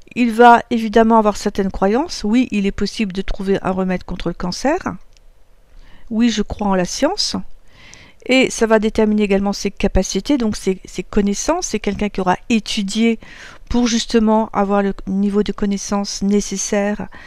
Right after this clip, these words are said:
bah, pour devenir scientifique. Ça va évidemment changer son comportement, enfin en tout cas influencer son comportement.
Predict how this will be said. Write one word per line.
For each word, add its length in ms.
bah, 240
pour 180
devenir 340
scientifique. 800
Ça 240
va 200
évidemment 520
changer 540
son 220
comportement, 600
enfin 160
en 80
tout 120
cas 200
influencer 540
son 180
comportement. 560